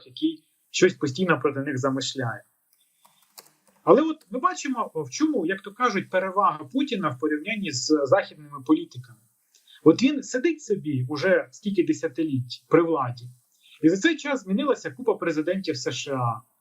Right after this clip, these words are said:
канцлерів Німеччини, президентів Франції, лідерів Європейського Союзу. І кожен із них намагається із Путіним домовитись. От приходить до влади, намагається з Путіним домовитись, і кожного разу починається ця вся,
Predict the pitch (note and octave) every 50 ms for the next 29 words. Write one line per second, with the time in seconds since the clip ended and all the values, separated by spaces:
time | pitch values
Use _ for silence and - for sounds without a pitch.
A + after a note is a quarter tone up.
0 | _ _ _ _ _ _ _ _ _ _ - F#3 G#3+ A3 G#3 - G#3 G#3 G#3 G3+
1 | F3+ F3+ F3 D#3 D3+ D3 C#3 C3+ C3 B2+ - C3 C3 C3 C3+ C3 - F3+ E3 F#3
2 | F3+ A3 A#3 A3+ G3+ G#3+ G#3+ G3+ - - F#3 E3 D#3 D3 C#3 C3 B2+ B2 B2 -
3 | C3+ C3 B2+ B2 A#2+ A#2+ B2 - E3 G#3 B3 B3 G3 G#3 G#3 G#3+ G#3+ G#3 - -
4 | F#3 F3+ F3 F3 F#3+ F#3+ F#3+ F#3 - G#3 G3+ G3+ - - G3+ F#3+ - - - F4
5 | E4 D4+ D4 C3 A#2+ A#2+ B2 B2 - - _ _ _ _ _ _ _ _ - F3+
6 | G3 - F4+ F4 C4+ B3+ A#3 G#3 G3 G3 G3+ B3 E4+ E4 - G#3 F#3+ F3+ F#3 D#3
7 | D#3+ G3+ B3 C#4+ C#4+ C#4 C4+ - A3 F3 E3 C3+ - - - G3 G3 - G3+ F#3
8 | F#3+ F#3 D#3+ C3+ D#3+ F3 F3 F#3 E3+ C#3 C3 B2+ B2 B2 - - B2+ - - -
9 | - - F#3 D#3 C#3+ C3+ B2 C#3 C3+ D3 F#3+ A3 C4+ C#4+ C#4+ C4+ C4 - _ _
10 | _ _ _ _ _ _ - D3+ D#3+ E3 D#3+ G3+ A#3+ - - E3+ C3 - - G3
11 | G3 E3 D#3 D3+ D3+ C3 D3 D3+ G3+ B3 C#4 C4 A#3+ - F#3 - - - B2 A3+
12 | B3 - G#3+ G3+ D#3 D#3 D#3+ F3 - - F3 D#3+ - D3+ - - D3+ E3+ F#3 F#3
13 | E3+ - - C3+ B2+ B2+ D#3 C#3+ C3 - - D3+ D3+ C#3+